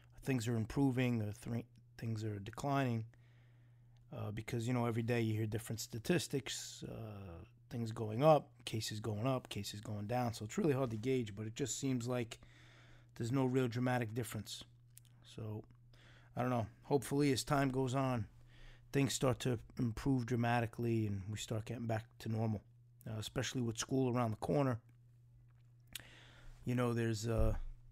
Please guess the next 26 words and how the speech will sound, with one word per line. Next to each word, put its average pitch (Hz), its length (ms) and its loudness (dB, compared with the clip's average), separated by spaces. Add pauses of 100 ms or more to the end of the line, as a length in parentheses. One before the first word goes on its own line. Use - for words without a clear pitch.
(560)
I 123 80 -4
know 120 160 0
now 117 220 4
they're 113 80 2
doing 110 240 0
a 107 60 0
lot 107 200 2
of 107 80 -6
hybrid 123 480 2
classes 117 640 -2 (640)
and 110 180 -2
online 107 400 -2
learning 147 400 6
as 113 120 -2
well 117 260 2
as 104 340 -2
in 123 140 0
person. 110 500 -2
So 110 220 -6
it's - 320 -10 (100)
not 160 220 6
an 151 100 6
easy 135 420 0
decision 123 460 0
for - 140 -8
parents. 120 540 -4